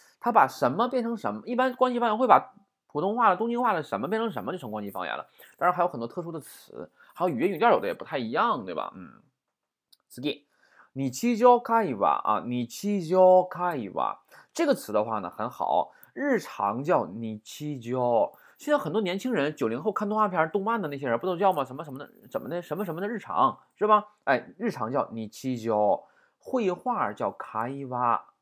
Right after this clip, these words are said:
啊，会話。会話这个绘画的话，就是对话这种感觉的啊。所以说，日常会話，日常绘画，对吧？<clears throat> 比如说，我们经常会说什么呀？你日语学的怎么样了？你说，“嗯，还行吧。”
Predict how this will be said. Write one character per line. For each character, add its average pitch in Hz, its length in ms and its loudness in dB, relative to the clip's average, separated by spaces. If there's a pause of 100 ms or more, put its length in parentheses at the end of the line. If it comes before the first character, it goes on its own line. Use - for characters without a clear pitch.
啊， 110 140 -2
会 117 380 -6
話。 113 360 2 (600)
会 247 360 2
話 262 160 6
这 220 80 4
个 156 40 6
绘 147 220 -2
画 135 260 0
的 95 80 2
话， 107 120 -8
就 107 60 -12
是 127 40 -14
对 180 240 -6
话 - 380 -10 (240)
这 139 80 -14
种 110 160 -8
感 - 240 -4
觉 69 120 -8
的 - 100 -12
啊。 - 280 0
所 - 100 -14
以 151 40 -8
说， 165 100 -6
日 120 240 -4
常 190 800 2
会 185 400 -10
話， - 320 -4 (300)
日 135 180 -4
常 95 260 -10
绘 165 220 -4
画， 285 320 -8 (400)
对 135 100 -10
吧？ 135 200 0 (300)
<clears throat> 139 280 -2
比 135 60 -6
如 185 100 2
说， 202 80 6
我 143 60 4
们 135 80 -4
经 185 80 -8
常 185 100 0
会 180 80 0
说 170 100 2
什 135 80 -8
么 104 80 -8
呀？ 107 220 0 (720)
你 151 220 -6
日 226 120 0
语 135 60 2
学 139 100 -2
的 175 60 2
怎 185 100 -2
么 - 60 -12
样 147 160 0
了？ 110 220 -2 (580)
你 127 100 -12
说 131 140 0
，“嗯， 131 220 -4
还 233 160 -4
行 170 320 -10
吧。” - 180 0